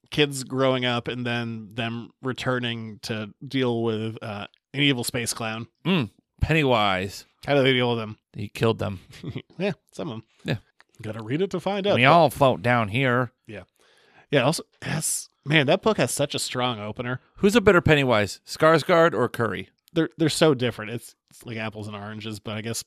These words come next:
Speaker 2: Not like Applebee's?
Speaker 1: No.
Speaker 2: Okay.
Speaker 1: I mean, I, I, if, I guess personal preference, I lean into Curry.
Speaker 2: Fair enough.
Speaker 1: He's just fun.
Speaker 2: I do love that behind the scenes footage, though, where Skarsgård walks on set to the kids and goes,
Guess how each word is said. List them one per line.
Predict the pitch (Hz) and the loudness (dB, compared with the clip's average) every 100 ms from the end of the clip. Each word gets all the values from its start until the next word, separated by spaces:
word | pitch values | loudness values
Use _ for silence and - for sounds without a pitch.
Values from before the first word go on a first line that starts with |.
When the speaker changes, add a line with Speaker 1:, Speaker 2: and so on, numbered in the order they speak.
| _ 135 | _ 0
Speaker 2:
Not | 135 | 4
like | 123 | 4
Applebee's? | 107 110 107 113 123 - - _ _ | 2 0 0 0 -2 -6 -18 _ _
Speaker 1:
No. | - - - 101 | -20 -20 -14 -12
Speaker 2:
Okay. | - 98 - _ _ _ | -12 -14 -18 _ _ _
Speaker 1:
I | - | -6
mean, | 139 147 143 139 - - | 2 4 4 0 -10 -16
I, | 120 117 - | -16 -18 -14
I, | 117 107 _ _ - | -14 -14 _ _ -10
if, | 131 - _ _ - | -10 -10 _ _ -20
I | - | -10
guess | 127 - | -8 -2
personal | 143 135 143 | -2 -2 -4
preference, | 120 131 170 143 | -6 -6 -6 -4
I | 123 113 107 | -4 -6 -10
lean | 110 120 | -10 -8
into | 117 104 | -8 -10
Curry. | - 117 147 - _ | -10 -8 -8 -10 _
Speaker 2:
Fair | 175 139 | -2 0
enough. | 117 120 _ | 0 -4 _
Speaker 1:
He's | - 147 | -12 -10
just | - | -10
fun. | - 104 104 - | -10 -14 -14 2
Speaker 2:
I | 151 | 10
do | 202 | 10
love | 196 151 | 10 8
that | 151 | 4
behind | 143 127 143 | 6 6 6
the | 135 | 4
scenes | - 131 131 | 2 2 0
footage, | - 135 143 123 | 0 4 4 4
though, | 135 | 4
where | 123 | 2
Skarsgård | - 123 120 123 110 | 2 2 4 2 2
walks | 117 113 | 2 2
on | 123 | -2
set | 110 123 117 | -2 -4 -4
to | 113 | -6
the | |
kids | 107 127 | -2 -2
and | 123 | 0
goes, | 117 | -4